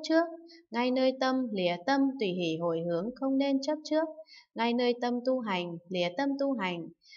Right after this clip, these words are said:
Nếu người nào không chấp trước như vậy và tùy hỷ hồi hướng tu hạnh của các Đại Bồ Tát,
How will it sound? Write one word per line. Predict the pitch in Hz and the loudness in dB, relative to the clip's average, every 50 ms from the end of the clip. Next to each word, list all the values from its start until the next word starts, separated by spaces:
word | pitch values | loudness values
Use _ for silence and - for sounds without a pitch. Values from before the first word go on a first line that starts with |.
| - - | -16 -6
Nếu | - 214 247 285 | -2 0 2 2
người | 285 247 196 175 | 2 2 2 2
nào | 175 175 175 170 165 165 | 2 0 0 -2 -2 -2
không | - 277 285 277 | -2 -2 -2 -2
chấp | 277 311 320 311 320 - | 0 -2 -2 -2 -2 -2
trước | 330 330 330 330 | -2 -2 0 0
như | 302 302 302 247 | 2 2 2 2
vậy | 214 196 190 196 - - _ - | 0 -2 -2 -4 -8 -14 _ -4
và | 175 170 165 160 - | -2 -2 -2 -2 -2
tùy | 180 | -2
hỷ | 165 160 175 170 156 143 147 | -2 0 0 0 -2 -2 -2
hồi | 160 165 156 160 160 | -2 -2 -2 -2 -2
hướng | 170 165 165 170 202 240 - | -2 -2 -2 -2 -4 -4 -4
tu | 285 285 285 | -2 -2 -2
hạnh | 262 233 202 - - - | -2 -2 -4 -6 -8 -8
của | - 165 151 - | -8 -8 -6 -4
các | 240 269 269 - | -6 -6 -4 -4
Đại | 202 190 - - 180 | -4 -4 -4 -4 -4
Bồ | 180 170 156 151 - | -4 -4 -4 -4 -4
Tát, | 240 269 302 | -4 -4 -6